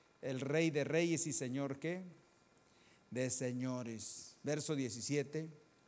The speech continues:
Y vi a un ángel que estaba en pie en el sol, y clamó a gran voz diciendo: "A todas las aves que vuelan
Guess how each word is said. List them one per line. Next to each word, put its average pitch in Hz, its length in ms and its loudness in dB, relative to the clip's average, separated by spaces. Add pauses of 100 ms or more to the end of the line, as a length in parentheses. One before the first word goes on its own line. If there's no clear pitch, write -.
(1200)
Y 135 120 2
vi 175 120 6
a 202 80 8
un 190 140 4
ángel 180 380 4
que 139 80 0
estaba 160 460 2 (140)
en 131 240 -2
pie 165 560 2
en 127 180 -4
el 113 140 -4
sol, 156 360 -2 (920)
y 147 140 0
clamó 175 460 2
a 151 80 0
gran 147 320 0
voz 147 300 -2
diciendo: 117 800 -6 (760)
"A 107 160 -6
todas 190 400 2
las 139 220 2
aves 160 360 2
que 131 140 -4
vuelan 160 880 4